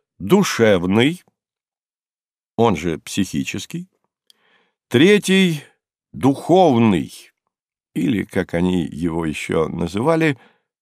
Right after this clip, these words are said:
пневматический». Серёжа неожиданно хмыкнул. Видимо, слово «пневматический» у него вызывало другие ассоциации.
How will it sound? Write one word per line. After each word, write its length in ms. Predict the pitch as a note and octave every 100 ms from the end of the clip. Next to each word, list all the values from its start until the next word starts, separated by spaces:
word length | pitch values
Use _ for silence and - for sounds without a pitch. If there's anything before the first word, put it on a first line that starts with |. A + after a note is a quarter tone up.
| _
пневматический». 1800 | - F#2 C#3 A2+ G#2+ B2 A#2+ _ - G#2+ - - D2 - - A1+ - - _ _ _ _ _ _ _ _ _ _ _ _ _
Серёжа 600 | - G2+ G#2+ A2+ G#2+ G2+ - _ _ _ _
неожиданно 720 | G2 G#2 G#2 G2 G#2 G#2 G#2
хмыкнул. 600 | G2+ G2 F2 D#2+ D#2+ D2+ _ _ _ _
Видимо, 380 | E2+ G#2+ G2+ G#2
слово 440 | - G2+ G#2 F#2+
«пневматический» 1120 | F#2 F#2+ G#2 F2+ F#2+ G2+ - D3 - C#3+ - C#3
у 140 | B2+
него 320 | A2+ A2+ B2
вызывало 640 | A2 A2 G#2 G#2 A#2 A2+
другие 720 | G#2+ A2+ B2 F2 E2+ D#2 D2+ C2 -
ассоциации. 1120 | F2 - - D2 - B1+ A#1 - - -